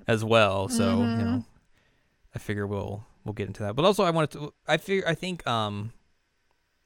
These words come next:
Speaker 1: one of the things we should mention before we start talking about the story is the theme that Sakaguchi was trying to produce with this movie.
Speaker 2: Mm-hmm.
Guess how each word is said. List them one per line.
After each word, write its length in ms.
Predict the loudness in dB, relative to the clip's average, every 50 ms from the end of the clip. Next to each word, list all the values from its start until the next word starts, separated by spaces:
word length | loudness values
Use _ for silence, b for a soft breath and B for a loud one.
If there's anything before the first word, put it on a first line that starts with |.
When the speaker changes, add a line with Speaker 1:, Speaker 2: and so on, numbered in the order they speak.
| _ _ _ _ _ _ _ _ _ _ _ _ _ _ _ _ _ _ -20 -20 _ _ _ _ _ _ _ _ _ _ _ _ _ _ _ _ _ _ _
Speaker 1:
one 240 | -2 2 6 6 6
of 100 | 6 6
the 60 | 4
things 240 | 4 4 4 4 2
we 60 | 0
should 220 | 0 -2 -2 0 0
mention 280 | 0 0 0 -2 -2
before 440 | -2 -2 -4 -4 -2 2 2 2 2
we 120 | 2 -2
start 280 | -4 -4 -4 -4 -2 -2
talking 280 | -2 -2 -2 -2 -4 -4
about 200 | -4 -4 -4 -4
the 40 | -8
story 440 | -8 -6 -4 -4 -4 -4 -4 -4 -4 -4
is 400 | -2 -2 -2 -2 -4 -8 -10 -14 -20 _ _ _ _ _ _ _ _ _ _ -12
the 180 | -8 -6 -6
theme 680 | -6 -8 -10 -14 -10 -8 -8 -6 -4 -2 -2 -2 -2 -2
that 160 | -2 -2 -2
Sakaguchi 580 | -2 -2 -4 -4 -4 -4 -2 -2 -2 0 0 0
was 180 | 0 0 -2
trying 320 | -2 -4 -4 -2 -2 -4 -6
to 160 | -6 -8 -8
produce 420 | -6 -6 -6 -4 -4 -6 -6 -8
with 160 | -10 -10 -10 -10
this 200 | -10 -10 -10 -10
movie. 420 | -10 -10 -10 -10 -12 -12 -12 -8 -4
Speaker 2:
Mm-hmm. 500 | -2 -2 -2 -2 -4 -6 -8 -10 -10 -12